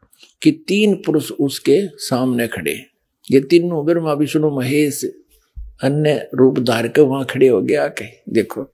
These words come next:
जब उसने उन्हें देखा, तब उनसे भेंट करने के लिए तंबू के द्वार से दौड़ा और भूमि पर गिरकर दंडवत की और कहने लगा, "हे प्रभु, यदि मुझ पर तेरी अनुग्रह की दृष्टि है तो मैं विनती करता हूँ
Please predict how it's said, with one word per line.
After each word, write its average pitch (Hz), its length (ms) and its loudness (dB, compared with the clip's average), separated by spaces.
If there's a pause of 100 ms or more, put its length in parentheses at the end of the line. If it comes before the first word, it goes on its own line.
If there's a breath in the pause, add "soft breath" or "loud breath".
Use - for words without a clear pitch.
(120)
जब 165 240 4
उसने 175 220 -2
उन्हें 160 260 -2
देखा, 139 320 -2
तब 151 240 2
उनसे 131 300 0
भेंट 123 300 -4
करने 135 380 0
के 117 160 0
लिए 135 440 -2 (340)
तंबू 143 280 2
के 135 160 2
द्वार 131 320 0
से 120 180 -6
दौड़ा 127 600 -2 (480 loud breath)
और 117 120 4
भूमि 131 400 2
पर 135 160 2
गिरकर 110 500 0
दंडवत 143 520 2
की - 400 -4
और 117 100 0
कहने 135 400 -8
लगा, 98 560 -6 (100)
"हे 135 120 4
प्रभु, 139 600 0 (680 loud breath)
यदि 139 220 2
मुझ 165 240 -2
पर 131 180 0
तेरी 131 340 2
अनुग्रह 139 420 2
की 135 140 -4
दृष्टि 113 400 -2
है 160 200 -2
तो 143 140 0
मैं 123 160 -2
विनती 120 400 -2
करता 113 340 -2
हूँ 175 420 -2